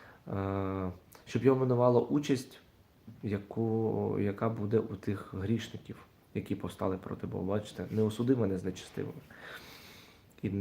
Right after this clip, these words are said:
і ті, і ті, що чинять неправду. А отут момент такий, що говорить про мир до ближніх своїх, а на серці у них зло. Отут мені, е,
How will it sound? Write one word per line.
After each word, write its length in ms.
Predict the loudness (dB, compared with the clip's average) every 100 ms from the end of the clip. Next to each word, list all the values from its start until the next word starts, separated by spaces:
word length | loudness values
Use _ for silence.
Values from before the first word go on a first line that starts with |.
| -2 -4
і 80 |
ті, 160 | -2 -2
і 280 | -2 -2 -4
ті, 220 | 0 0
що 200 | 0 -6
чинять 500 | -8 -2 0 0 0
неправду. 540 | 0 2 0 0 -2 -8 -14 -4
А 140 | 8 10
отут 360 | 10 6 2
момент 600 | 0 4 6 6 6 4
такий, 460 | 0 -2 0 0 0
що 180 | 0 2
говорить 340 | 4 4 2
про 120 | 0
мир 200 | 2 2
до 80 | 2
ближніх 380 | 4 2 2 -2
своїх, 240 | 0 0 0
а 80 | -2
на 120 | 0
серці 380 | 2 2 2 0
у 40 |
них 200 | 2 0
зло. 240 | 0 -2 -4 -14 -14 -4
Отут 360 | -2 2 2 6
мені, 420 | 6 6 4 4
е, 160 | 2